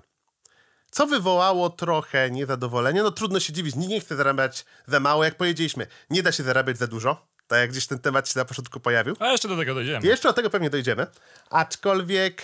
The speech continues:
Speaker 1: Facebook stwierdził, i tu jest ciekawa argumentacja firmy. Wiadomo, wielkie korpo myślą numerkami. Po prostu jak ludzie wyjeżdżają, nie musimy im tyle płacić, konkurencja jest na całe Stany Zjednoczone, możemy obciąć te pensje. Ich argumentacja, którą używali w mediach, była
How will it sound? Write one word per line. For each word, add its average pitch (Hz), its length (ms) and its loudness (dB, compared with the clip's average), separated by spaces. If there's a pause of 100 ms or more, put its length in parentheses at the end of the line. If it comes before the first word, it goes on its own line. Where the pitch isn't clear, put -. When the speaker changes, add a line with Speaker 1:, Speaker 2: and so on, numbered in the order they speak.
(160)
Speaker 1:
Facebook 214 320 -2
stwierdził, 196 540 -4 (360)
i 185 80 -4
tu 311 200 -4
jest - 260 -2
ciekawa 226 380 2
argumentacja 165 540 -4
firmy. 123 300 -6
Wiadomo, 196 460 0
wielkie 214 260 -4
korpo 226 420 0 (440)
myślą 185 320 2
numerkami. 143 480 -2 (220)
Po 226 100 -2
prostu 226 320 0
jak 190 120 2
ludzie 180 200 -2
wyjeżdżają, 151 500 0
nie 160 100 0
musimy 165 300 0
im 143 120 -2
tyle 127 160 0
płacić, 208 320 0
konkurencja 143 500 -2
jest 127 140 -4
na 135 80 -8
całe 123 200 -4
Stany 196 220 -2
Zjednoczone, 196 500 0 (220)
możemy 202 500 6
obciąć 139 320 -4
te - 80 -12
pensje. - 280 -12 (220)
Ich 202 320 -4 (140)
argumentacja, 165 840 0
którą 131 260 -4
używali 131 420 -4
w 120 40 -6
mediach, 165 300 -2 (100)
była 330 200 -2